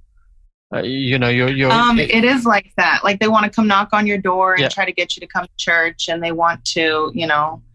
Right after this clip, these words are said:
Speaker 2: they, they have my phone number. They'll text me. I mean,
Speaker 1: Mm-hmm.
Speaker 2: they're, they're very nice people. They're just people of my neighborhood, you know. They're very nice people, but there's a few things about the church that I, you know, of course, do not agree with, and
Speaker 1: Such
Speaker 2: I'm not
Speaker 1: as?
Speaker 2: really a part of.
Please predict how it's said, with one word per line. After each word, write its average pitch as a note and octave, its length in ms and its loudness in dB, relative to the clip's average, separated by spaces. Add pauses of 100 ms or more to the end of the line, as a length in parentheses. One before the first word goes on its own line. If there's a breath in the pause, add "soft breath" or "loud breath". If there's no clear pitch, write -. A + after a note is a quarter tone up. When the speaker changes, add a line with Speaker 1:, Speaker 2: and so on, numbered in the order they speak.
(220)
Speaker 2:
they, F3+ 260 2
they F#3+ 160 0
have F#3 240 2
my E3+ 180 0
phone E3+ 160 2
number. E3 260 0
They'll E3+ 220 0
text - 420 -4
me. E3 300 0
I C#3+ 80 0
mean, F#3+ 120 2
Speaker 1:
Mm-hmm. F#3 40 2
Speaker 2:
they're, F#3+ 220 2
they're F#3+ 160 0
very A3 160 4
nice G3 340 2
people. F3+ 480 2
They're E3+ 160 0 (140)
just G3 220 -2
people G3+ 260 0
of F#3 80 0
my E3 120 0
neighborhood, E3+ 600 -2
you E3+ 100 -4
know. D#3 320 0
They're E3+ 100 2
very F#3 180 0
nice E3 220 -2
people, E3 460 -2
but E3 220 2 (400 loud breath)
there's F#3+ 160 2
a F#3 80 0
few G#3+ 240 2
things F3 580 -2
about E3+ 300 0
the D#3+ 80 -6
church D#3+ 300 -2
that E3 100 2
I, D3+ 180 -2 (100)
you D#3+ 120 -4
know, C#3+ 200 0 (140)
of E3+ 120 -12
course, D#3+ 260 -4
do E3 100 -4
not D#3+ 300 0 (400)
agree E3 320 0
with, D3+ 240 0 (560)
and - 80 -4
Speaker 1:
Such F3 160 2
Speaker 2:
I'm E3 80 2
not D#3 160 4
Speaker 1:
as? - 100 -2
Speaker 2:
really D3+ 220 2
a C#3 80 -6
part D3+ 260 -2
of. C#3 100 -6